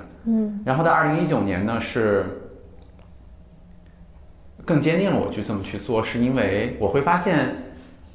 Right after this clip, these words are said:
Speaker 2: 这么做的背后，你不只解决了这些人金钱的问题，真的，就是他们从投资本身也从财务上解决了他家里的这些一些问题，
Speaker 1: 嗯。
Speaker 2: 因为一九年就开始市场慢慢的往上涨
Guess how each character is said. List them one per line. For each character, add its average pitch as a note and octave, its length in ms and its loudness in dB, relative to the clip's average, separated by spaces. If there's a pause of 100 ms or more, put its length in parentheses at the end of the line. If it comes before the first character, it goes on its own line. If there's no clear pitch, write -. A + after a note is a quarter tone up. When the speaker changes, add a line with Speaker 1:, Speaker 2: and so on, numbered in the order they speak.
(400)
Speaker 2:
这 - 120 0
么 F3 80 4
做 F3 160 2
的 E3+ 80 4
背 E3 220 6
后， F3 140 2
你 G2 120 2
不 F#2+ 240 -4
只 F2+ 280 -4
解 F2+ 200 -4
决 F2+ 160 -6
了 G#2 80 -2
这 A2+ 120 -4
些 A2 160 -4
人 G2 180 -2
金 D3+ 200 -2
钱 - 220 -8
的 - 160 -8
问 - 180 -10
题， - 160 -20 (1000)
真 C#3+ 160 0
的， G#2+ 180 2
就 E3 120 -2
是 D#3 160 0
他 - 200 0
们 E3+ 80 2
从 A2 260 -2
投 G2+ 200 0
资 A2 160 -4
本 F2+ 220 -4
身 B2+ 460 -2
也 G2+ 280 -6 (640)
从 G#2 200 -4
财 - 240 -2
务 C3 60 2
上 A2 180 0
解 F2 120 -4
决 F#2 100 -2
了 G#2 60 0
他 G2+ 120 -6
家 A#2+ 240 0
里 G#2 120 0
的 - 200 -6
这 F#2+ 120 -4
些 F2+ 460 -4
一 G2+ 60 -6
些 F#2+ 160 -2
问 F2+ 200 -2
题， - 280 -10
Speaker 1:
嗯。 A3+ 120 6
Speaker 2:
因 - 60 8
为 - 60 6
一 - 80 4
九 G#2 140 0
年 F2+ 220 -2
就 - 100 -10
开 - 160 -8
始 G2 120 -8
市 G#2+ 160 -8
场 G2+ 100 -6
慢 G2 120 -4
慢 A#2 100 -6
的 G#2+ 80 -6
往 F2+ 120 -8
上 A#2 180 -4
涨 - 200 -6